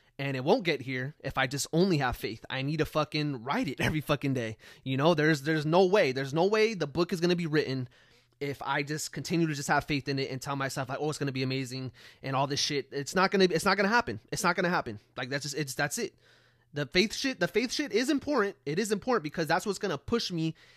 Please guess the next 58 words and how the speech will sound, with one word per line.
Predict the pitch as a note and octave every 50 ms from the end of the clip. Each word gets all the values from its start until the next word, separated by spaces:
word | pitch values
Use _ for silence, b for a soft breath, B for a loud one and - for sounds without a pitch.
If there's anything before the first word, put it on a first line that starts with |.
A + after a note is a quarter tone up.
| b b -
and | D#3 D#3 D#3
enable | C#3+ C#3+ E3 G3 G#3+ G3 F#3
me | F3+ F3 D#3+
to | - C3+
keep | - - G#3 F#3+ D#3
going | D3 D#3+ F3 G#3 G3 E3 C#3+
when | C3+ D3
I | C#3 C#3+
am | D3+ D3 C#3 C#3
writing | D3+ F3 E3 C3+ A#2 G#2+
it. | D2+ - -
So | - - - D3+ C#3
that's | D3 D#3+ F#3 -
why | - E3
I'm | D#3 E3
not | E3+ F#3
trying | - - F#3
to | D#3+
disregard | D3+ E3 D#3+ - D3+ D3+ E3 E3+ D3+
the | C3+
faith | - F3 F3 E3+ - -
parts. | C3 A2 - - - - b b b b b b b -
But | D#3 D#3
it's | D3+ C#3+ - -
like, | D#3 C#3+ C#3+ C3+ - - b b b b b b _ _ _ _ _ _ _ _ - -
you | - D#3
guys | F#3+ G3 G3 E3+
know | G3
what | G3+ G3+
I'm | F#3
trying | G3 A3 G3+
to | G3
say? | - A3+ A3+ A#3
Like, | F#3 B2 C3 B2
you | B2+
have | B2+ - E3+ F3+ F#3+ F#3+ -
to | - C3
put | - - F#3 F3+ D#3+ -
in | - D3 D3+ D#3 D3 C#3
the | C#3 - -
action. | E3 F3+ G3+ G3+ - - - - - - - b b b b b b b b
So | - - C#3+
whatever | C3 B2+ D3+ E3 F#3+ G#3+ G#3 G#3+
the | G3+ G3+
fuck | - - G#3+ G3 -
it | G#3 G3+
is, | G3 E3 C#3 B2
and | C3+ C3+
I | C#3
know, | D#3 F3 F3
like, | E3 C#3+ C#3+ C3+
I'll | C3+ C3+ B2+ D#3
give | E3 E3+ F3
you | F#3
guys | F3 F3 E3+ D#3
another, | D#3+ E3+ D#3+ D3+
another | D3 D3+ F3+ E3+ D#3+
example. | D3+ C3 C3+ C3 A2 - B2 A2+